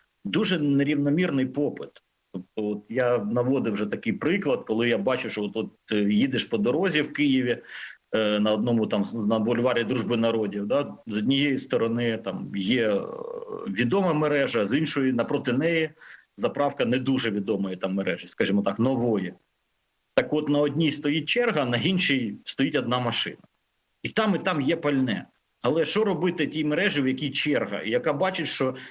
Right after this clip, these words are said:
якщо так буде далі йти, то вони просто будуть вимушені зупинитися через якийсь час, там, через тиждень, через десять днів. Вони ж бачать, скільки в них пального залишилось.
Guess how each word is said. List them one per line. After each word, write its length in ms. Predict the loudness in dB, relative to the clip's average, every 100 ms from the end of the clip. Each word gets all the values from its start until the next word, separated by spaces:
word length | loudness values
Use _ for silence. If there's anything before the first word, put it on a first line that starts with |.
| -2
якщо 220 | 0 0
так 240 | 0 -2 0
буде 220 | -2 0
далі 360 | 0 0 2
йти, 240 | 0 0 -2
то 180 | 0 0
вони 260 | 0 0
просто 340 | 0 -4 -2 -2
будуть 300 | 0 -2 0
вимушені 440 | -2 0 0 0
зупинитися 720 | 0 -2 0 0 0 -2 -4
через 320 | -2 -2 0
якийсь 340 | -2 -2 -4 0
час, 280 | -2 -2 -6
там, 180 | -10 -4
через 260 | -2 -2
тиждень, 400 | 0 -2 0 0
через 260 | 0 0 0
десять 340 | 0 -2 -2
днів. 160 | -2 -2
Вони 180 | 0 -2
ж 80 | 0
бачать, 280 | 0 -2
скільки 280 | -2 -2 0
в 40 | -2
них 120 | 0
пального 440 | 0 0 0 0
залишилось. 580 | 0 -2 -2 -6 -10